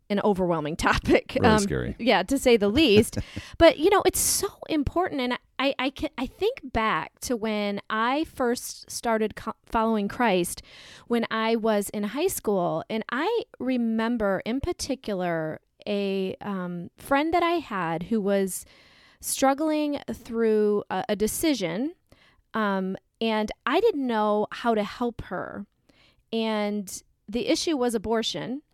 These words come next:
Speaker 1: and I didn't know what to say to her because I didn't underst-, I had never been taught.
Speaker 2: And
Speaker 1: And
Speaker 2: this
Speaker 1: I
Speaker 2: was
Speaker 1: w-
Speaker 2: after you became a, shortly after you became
Speaker 1: Yes,
Speaker 2: a Christian?
Speaker 1: I w-,
Speaker 2: Okay.
Speaker 1: but I was a brand new Christian. And so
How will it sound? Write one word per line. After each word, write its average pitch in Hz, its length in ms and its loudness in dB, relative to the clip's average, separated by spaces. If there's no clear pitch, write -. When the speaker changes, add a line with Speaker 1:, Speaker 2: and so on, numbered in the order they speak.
Speaker 1:
and 220 180 -2
I 240 200 0
didn't 302 280 -4
know 226 280 -2
what 208 300 -4
to 220 120 -6
say 208 300 -4
to 202 100 -2
her 185 180 -4
because 208 260 -6
I 233 100 -2
didn't 294 260 -4
underst-, 233 500 -6
I 226 80 -4
had 247 220 -8
never 233 280 -6
been 214 400 -8
taught. - 560 -10
Speaker 2:
And 104 100 -4
Speaker 1:
And 113 80 2
Speaker 2:
this - 60 2
Speaker 1:
I - 40 2
Speaker 2:
was 92 100 2
Speaker 1:
w- 90 80 2
Speaker 2:
after 101 160 -2
you 104 60 0
became 110 280 -4
a, - 120 -8
shortly 104 280 0
after 104 140 -4
you 104 40 -10
became 104 180 -4
Speaker 1:
Yes, 120 120 2
Speaker 2:
a - 20 -6
Christian? 110 340 -6
Speaker 1:
I 226 60 -2
w-, 233 140 -2
Speaker 2:
Okay. - 40 -6
Speaker 1:
but 247 100 -4
I 240 80 0
was 240 120 -2
a 233 60 -2
brand 240 320 -4
new 208 120 -6
Christian. 165 560 -14
And 240 200 -2
so 247 200 0